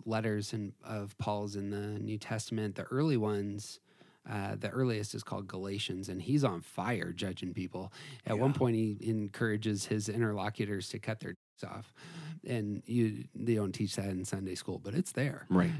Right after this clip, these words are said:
Speaker 1: And there is something about just the aggressive, like, "This needs to change. This is how the world gets set right," uh,
Speaker 2: Mm-hmm.
Speaker 1: kind of, um, fire coming out of that man. But if you look at the latter letters, that's not where they're at.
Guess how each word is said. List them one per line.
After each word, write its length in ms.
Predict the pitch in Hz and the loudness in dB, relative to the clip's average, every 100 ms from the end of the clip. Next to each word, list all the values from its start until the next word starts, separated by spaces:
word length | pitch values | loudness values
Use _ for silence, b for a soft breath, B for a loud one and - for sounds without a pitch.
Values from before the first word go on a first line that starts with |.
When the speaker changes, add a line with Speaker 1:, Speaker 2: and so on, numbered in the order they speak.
| - | 4
Speaker 1:
And 280 | 139 135 147 | 8 8 10
there 120 | 170 | 10
is 100 | 160 | 10
something 320 | 180 170 165 | 8 8 4
about 380 | 127 127 135 117 | 6 6 6 6
just 160 | 117 107 | 0 0
the 140 | 107 | 0
aggressive, 840 | 98 117 120 156 175 160 123 110 | 0 4 6 8 10 10 8 6
like, 240 | 113 120 113 | 6 6 8
"This 240 | 147 151 | 8 10
needs 200 | 135 110 | 8 6
to 80 | 104 | 4
change. 360 | - 151 135 123 | 6 8 8 8
This 80 | |
is 80 | 135 | 8
how 140 | 127 120 | 8 8
the 60 | |
world 380 | 110 143 135 127 | 8 8 8 8
gets 400 | 127 120 - - 117 | 6 6 2 -6 -6
set 240 | 120 120 92 | 0 0 2
right," 300 | 117 107 82 - - | 0 0 -4 -6 2
uh, 20 | |
Speaker 2:
Mm-hmm. 460 | - 117 107 107 104 104 | 4 4 4 2 -2 -4
Speaker 1:
kind 240 | - 123 | 0 2
of, 260 | 107 101 - B B B B B - | 0 -2 -10 B B B B B -2
um, 640 | 113 104 101 101 101 98 - _ - - - - - - | 0 0 0 -2 -2 -4 -8 _ -20 -20 -20 -20 -18 -6
fire 600 | - - 190 151 110 - - | -4 -2 -4 -6 -10 -12 -4
coming 260 | 123 113 | -2 0
out 160 | 110 110 | 0 0
of 60 | |
that 100 | 104 | 0
man. 360 | 107 107 98 95 - - - | 0 0 0 -4 -10 -18 4
But 100 | 123 | 6
if 100 | 117 | 8
you 100 | 135 | 6
look 120 | 135 | 6
at 60 | 123 | 2
the 80 | |
latter 480 | 107 120 139 147 131 | 0 2 4 4 2
letters, 600 | 101 98 104 - 113 - - _ _ - - - | 2 -2 -6 -8 -10 -14 -18 _ _ -20 -12 -2
that's 240 | 117 113 | 0 2
not 120 | 104 | 0
where 120 | 95 | -2
they're 180 | - - | -4 -4
at. 220 | - - | -4 -6